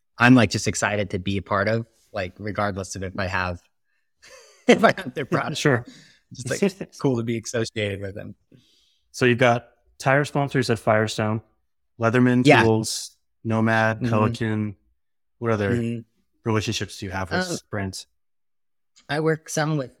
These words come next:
Speaker 1: with Benchmade Knives, um, and Leatherman Tools and Benchmade Knives are both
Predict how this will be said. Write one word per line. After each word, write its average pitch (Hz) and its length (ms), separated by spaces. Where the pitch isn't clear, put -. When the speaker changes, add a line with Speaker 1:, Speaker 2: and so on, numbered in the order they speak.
Speaker 1:
with 110 220
Benchmade 120 500
Knives, 110 580
um, 95 440
and 107 200
Leatherman 131 480
Tools 131 360
and 98 120
Benchmade 107 300
Knives 104 260
are 98 80
both 95 280